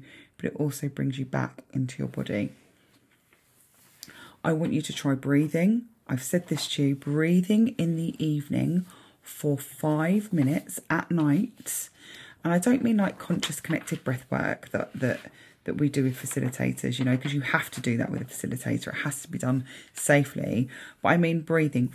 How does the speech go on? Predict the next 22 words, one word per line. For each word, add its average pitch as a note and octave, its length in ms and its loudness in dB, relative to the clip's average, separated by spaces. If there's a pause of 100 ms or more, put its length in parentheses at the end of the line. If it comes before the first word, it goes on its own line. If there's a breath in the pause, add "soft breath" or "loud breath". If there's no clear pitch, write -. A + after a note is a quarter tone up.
for A3+ 200 8
five E3+ 400 0
minutes. B2 240 4
It - 80 0
has - 320 0
to - 160 0
be F3 200 0
for E3+ 400 4
five D#3 380 -2
minutes - 500 0 (380 loud breath)
as D3+ 140 -2
the E3 140 2
last F3 640 4
thing D#3 200 -2
that B2+ 120 -4
you D#3 160 -10
do D3 220 -6
before C#3+ 380 -10
you D3 100 -8
go D3 220 -6
to D3 140 -18
sleep. - 460 -8